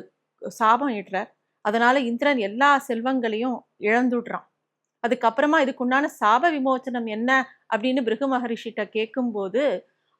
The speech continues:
ஆதனூர்ல இருக்கக்கூடிய பெருமாளையும் தன்னுடைய மகளான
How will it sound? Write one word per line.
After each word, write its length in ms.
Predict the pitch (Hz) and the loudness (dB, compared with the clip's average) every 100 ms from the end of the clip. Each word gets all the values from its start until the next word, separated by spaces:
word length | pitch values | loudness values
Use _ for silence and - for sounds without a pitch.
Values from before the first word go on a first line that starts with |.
| - | -2
ஆதனூர்ல 640 | 202 233 320 311 269 240 226 | 4 6 6 4 2 2 -2
இருக்கக்கூடிய 560 | - 247 - 233 220 208 | -2 -8 -6 -4 -2 -4
பெருமாளையும் 800 | 214 233 262 247 214 202 262 294 _ - | -4 -2 2 2 0 -4 -6 -6 _ -2
தன்னுடைய 400 | 240 247 226 220 | 0 2 2 0
மகளான 540 | 208 208 262 277 233 | 0 0 2 4 2